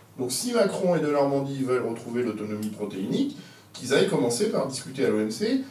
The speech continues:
de, euh, la disparition de l'accord de Blair House, sauf qu'ils voulaient le remettre dans la pac, le sceller dans le marbre. Donc voilà, voilà les incohérences.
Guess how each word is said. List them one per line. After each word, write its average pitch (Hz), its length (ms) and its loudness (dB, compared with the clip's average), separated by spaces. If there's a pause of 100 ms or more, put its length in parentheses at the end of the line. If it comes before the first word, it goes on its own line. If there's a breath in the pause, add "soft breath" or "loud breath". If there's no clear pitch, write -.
(360 loud breath)
de, 156 60 0
euh, 143 520 6
la 120 120 2
disparition 117 600 0
de 214 60 -2
l'accord 165 260 2
de 160 80 0
Blair 190 220 2
House, 269 180 0
sauf 156 140 -2
qu'ils 143 140 -8
voulaient 139 200 2
le 143 80 2
remettre 165 320 2
dans 185 60 6
la 180 100 6
pac, 139 260 2 (160)
le 131 140 4
sceller 247 380 2
dans 247 160 4
le 247 40 2
marbre. - 360 2 (1400 loud breath)
Donc 123 160 -4
voilà, 196 340 4
voilà 220 300 4
les 165 160 2
incohérences. 127 640 0